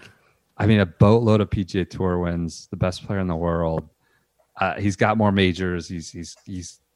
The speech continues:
he's got a probably better resume than Duval, but, like, uh, and he's not off the cliff like Duval fell off yet, but, uh,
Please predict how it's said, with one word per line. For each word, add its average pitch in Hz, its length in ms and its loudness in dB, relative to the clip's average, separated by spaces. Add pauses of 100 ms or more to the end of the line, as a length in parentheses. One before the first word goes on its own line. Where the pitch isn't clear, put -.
he's 101 200 -8
got 95 260 0
a 87 40 0
probably 95 380 0
better 87 220 -2
resume 87 440 0
than 85 200 -6
Duval, 82 420 -8
but, - 180 -10
like, - 300 -10 (1040)
uh, - 60 -12 (380)
and 123 160 2
he's 120 160 2
not 120 180 4
off 101 300 2
the 98 100 -2
cliff 117 400 0
like 117 180 -4
Duval 117 440 2
fell 123 260 -2
off 127 300 0
yet, 135 240 0 (120)
but, 120 200 -8 (100)
uh, - 140 -14